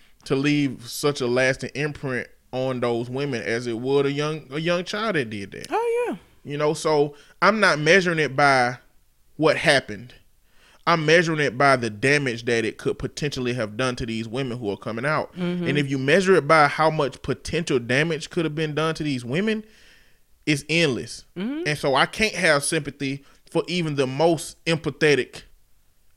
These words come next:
Speaker 1: and apologetic man that has done these things to these people.
Speaker 2: Because, eh, my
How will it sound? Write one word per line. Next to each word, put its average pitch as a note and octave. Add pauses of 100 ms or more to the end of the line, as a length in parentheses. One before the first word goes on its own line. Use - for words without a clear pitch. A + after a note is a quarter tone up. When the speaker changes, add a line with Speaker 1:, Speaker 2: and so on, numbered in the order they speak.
Speaker 1:
and D3
apologetic C#3
man C3+
that C3
has C3
done C#3+
these A2+
things F#2
to -
these C#2+
people. -
Speaker 2:
Because, C5
eh, - (320)
my C#5+